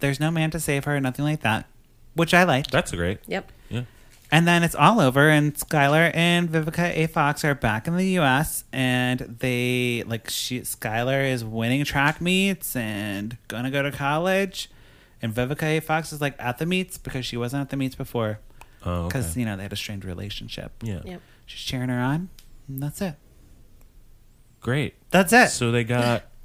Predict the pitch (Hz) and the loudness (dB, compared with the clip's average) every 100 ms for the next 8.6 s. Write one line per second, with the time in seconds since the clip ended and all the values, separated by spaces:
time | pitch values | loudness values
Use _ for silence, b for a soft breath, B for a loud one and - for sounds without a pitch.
0 | - - - - - 101 101 95 90 90 | -20 -20 -20 -10 -4 -2 -2 -2 -4 -4
1 | 87 87 - - - - - - - - | -8 -12 -18 -20 -20 -20 -20 -20 -20 -18
2 | - 101 107 110 107 101 - - - - | -6 -2 -2 -2 -4 -6 -14 -20 -20 -20
3 | - - - 104 - 95 98 120 117 98 | -20 -20 -18 -16 -14 -8 -4 -2 -2 -4
4 | - - - - - - 92 - - - | -8 -18 -20 -20 -20 -20 -20 -20 -12 -4
5 | 101 95 92 117 - - - - 95 110 | -2 0 0 0 -2 -6 -4 0 0 -2
6 | 113 254 247 247 240 - 247 240 226 - | -2 -2 -2 -4 -8 -8 -4 -4 -4 -6
7 | 208 - - 233 214 202 202 185 - - | -6 -8 -6 -4 -4 -4 -4 -6 -8 -4
8 | 214 185 185 - - - | -2 -2 -4 -4 -6 -6